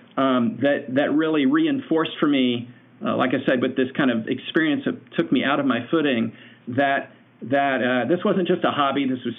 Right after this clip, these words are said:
stewardship. And so all that set me up for uh, the ordeal, I should say, thinking about Native American,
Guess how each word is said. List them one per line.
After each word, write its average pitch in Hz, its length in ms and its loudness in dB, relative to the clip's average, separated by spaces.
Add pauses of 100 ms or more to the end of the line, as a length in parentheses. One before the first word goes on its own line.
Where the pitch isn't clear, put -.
stewardship. 117 720 -2 (160)
And 127 240 2
so 143 160 2
all 185 360 2
that 185 320 -2
set 165 140 0
me 156 160 0
up 156 220 -2 (100)
for 131 440 0 (1000)
uh, 117 340 0 (220)
the 139 240 0
ordeal, 139 840 0 (160)
I - 120 -8 (100)
should 113 220 0
say, 123 360 0 (120)
thinking 135 300 2
about 127 520 -2
Native 135 300 0
American, 127 720 0